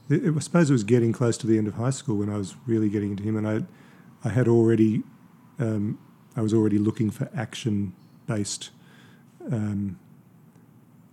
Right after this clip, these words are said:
you know, ways of expressing the other, the, the Francis Assisi side. So, um, his art making and his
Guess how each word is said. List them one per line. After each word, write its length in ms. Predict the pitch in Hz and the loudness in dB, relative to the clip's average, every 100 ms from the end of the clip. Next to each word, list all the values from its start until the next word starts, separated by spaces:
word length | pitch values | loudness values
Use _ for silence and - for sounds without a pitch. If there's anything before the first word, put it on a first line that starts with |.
| - - | -20 -4
you 120 | 117 | -2
know, 180 | 104 101 104 - - - - - 123 | -2 -4 -8 -20 -20 -20 -20 -14 -4
ways 340 | 110 110 104 | -2 0 0
of 100 | 104 | -2
expressing 720 | 131 - 117 - 113 104 101 - | -4 -4 -8 -2 -2 -2 -4 0
the 120 | 110 | 0
other, 220 | 110 110 | 2 -2
the, 80 | 107 123 | -6 -8
the 120 | - 123 - | -12 -12 -10
Francis 360 | - 110 104 | -4 -4 -2
Assisi 420 | 98 - 123 127 107 | -4 2 2 2 -2
side. 320 | - 98 98 | -4 -6 -6
So, 240 | - 110 107 - - - - - - _ - | -4 -4 -6 -12 -20 -20 -20 -20 -20 _ -6
um, 420 | 117 107 104 98 - - - _ _ _ - - _ - | -4 -2 -4 -6 -12 -20 -20 _ _ _ -20 -20 _ -10
his 320 | - 127 107 | 0 2 2
art 340 | 160 113 120 | -2 -2 -2
making 460 | 123 110 - 110 143 | -4 -4 -4 -4 -2
and 140 | 143 104 | -2 0
his 320 | 117 101 | 0 0